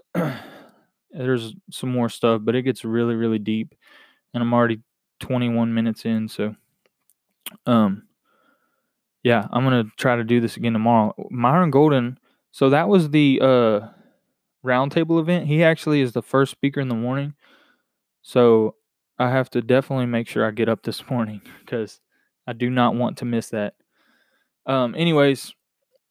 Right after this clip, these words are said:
I appreciate you guys. I am going to do this again tomorrow. Hopefully bring you some more good golden nuggets. I hope you got something out of this episode. Um,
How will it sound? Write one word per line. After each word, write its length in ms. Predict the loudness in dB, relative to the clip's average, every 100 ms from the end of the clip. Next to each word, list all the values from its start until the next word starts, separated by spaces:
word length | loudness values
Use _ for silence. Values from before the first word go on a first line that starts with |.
| -20 _
I 40 | -4
appreciate 440 | 2 2 2 -6
you 60 | -2
guys. 520 | 2 2 2 -2 -4
I 160 | -4 -4
am 140 | -4
going 320 | -4 -4 -4 -6
to 420 | -6 -4 -4 -8 -14 _ -4
do 180 | 2 2
this 200 | 2 -2
again 260 | -2 -2
tomorrow. 720 | -4 0 4 6 4 4 0 -6 _ _ _
Hopefully 340 | -4 -2 -2 -2
bring 260 | -2 -2
you 100 | -4
some 180 | -6 -6 -2
more 240 | 0 0
good 500 | 0 4 6 6 2 -4
golden 340 | 2 4 4 0
nuggets. 280 | 0 0
I 80 | 0
hope 180 | 0 0
you 60 | 2
got 200 | 0 0
something 240 | -6 -4
out 140 | -2 -2
of 80 |
this 160 | -4 -6
episode. 600 | -6 -6 -2 0 2 0 -8 _ _ _ _ _ _
Um, 480 | -2 0 -2 -4 -12